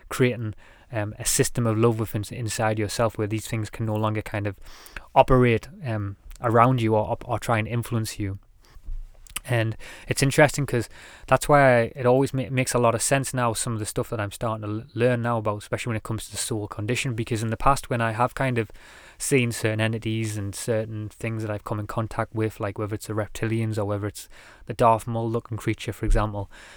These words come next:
the reason why you were seeing a lot of time when people see a lot of these entities and things like that is because they're seeing, um, a, a spirit form at its kind of, uh, lowest kind of,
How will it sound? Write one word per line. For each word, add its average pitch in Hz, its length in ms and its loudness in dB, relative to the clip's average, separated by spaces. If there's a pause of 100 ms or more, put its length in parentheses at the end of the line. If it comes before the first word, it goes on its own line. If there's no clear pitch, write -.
(140)
the 113 80 -6
reason 127 280 2
why 139 140 4
you 120 180 2
were 113 80 0
seeing 127 520 -4 (100)
a 120 80 -6
lot 117 160 2
of - 60 -12
time 123 200 -4
when 107 140 -4
people - 240 -6
see 123 200 0
a 131 60 2
lot 120 120 0
of 110 60 -8
these 107 260 -4
entities 120 460 -4
and 104 100 -8
things 107 200 -6
like 104 100 -4
that 120 120 0
is - 100 -8
because 107 320 -6
they're 107 140 -4
seeing, 123 480 -2 (520)
um, 101 380 -4 (480)
a, 104 260 -2
a - 40 -8
spirit 135 460 2
form 113 480 -2 (280)
at 117 140 2
its - 180 -4
kind 110 360 -4
of, 104 340 -6 (720)
uh, 117 100 -4
lowest 113 640 0
kind 110 320 -4
of, 104 260 -8